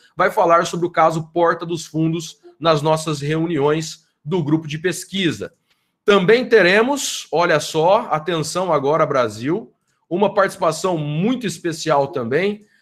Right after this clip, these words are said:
Estou tendo aí vários amigos, né, que estão nos prestigiando.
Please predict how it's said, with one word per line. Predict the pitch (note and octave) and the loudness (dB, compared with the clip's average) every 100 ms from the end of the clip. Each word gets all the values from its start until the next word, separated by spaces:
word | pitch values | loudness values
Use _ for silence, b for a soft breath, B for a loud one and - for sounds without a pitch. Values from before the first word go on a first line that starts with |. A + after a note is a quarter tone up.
| b _ | b _
Estou | - - F#3 | -16 -4 -4
tendo | E3 F#3 F3 | 0 0 2
aí | F3+ | 2
vários | C3 E3 F#3 D3 | 4 2 2 0
amigos, | D#3+ B2 E3 A3 C#3 A#2 A2+ | 0 0 -2 -4 -4 -4 -2
né, | F3 F#3+ - _ _ _ | -4 -4 -12 _ _ _
que | |
estão | C3+ - D#3+ | -8 -2 0
nos | D#3+ D#3+ | 2 0
prestigiando. | D#3 C#3+ - D#3 F#3+ E3+ G3+ G#3+ | -2 -4 -4 -4 0 2 0 -2